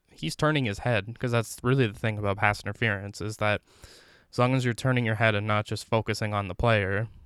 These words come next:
if you can track the ball, that's really what matters. For the Bucs, you just, y-, you're happy you accept this win. I'm not happy 'cause I took the Bucs to cover this spread. I thought they'd blow them out.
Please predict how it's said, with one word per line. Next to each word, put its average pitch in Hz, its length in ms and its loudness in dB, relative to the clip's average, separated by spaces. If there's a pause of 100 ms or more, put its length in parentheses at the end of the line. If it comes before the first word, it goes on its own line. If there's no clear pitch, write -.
(180)
if 110 160 -6
you 104 260 -2
can 110 120 -8
track 110 260 0
the 110 100 -2
ball, 107 300 2
that's 101 260 -6
really 104 380 -4 (240)
what 101 100 -2
matters. - 640 -2 (2250)
For 117 100 -6
the 113 100 -2
Bucs, 110 380 2
you 107 60 -6
just, 104 400 -8
y-, 60 200 -12
you're 113 140 -8
happy 117 300 2
you 110 100 2
accept 113 300 -4
this - 180 -8
win. 113 380 -4 (160)
I'm 117 160 -2
not 113 180 0
happy 113 320 0
'cause - 140 -14
I 98 80 -4
took 98 200 -14
the 101 80 -12
Bucs - 460 -6
to - 80 -10
cover 104 260 -4
this 98 140 -4
spread. 104 240 -6
I 101 40 -6
thought - 180 -8
they'd 101 180 -6
blow 104 160 -2
them 101 160 -6
out. 101 240 -2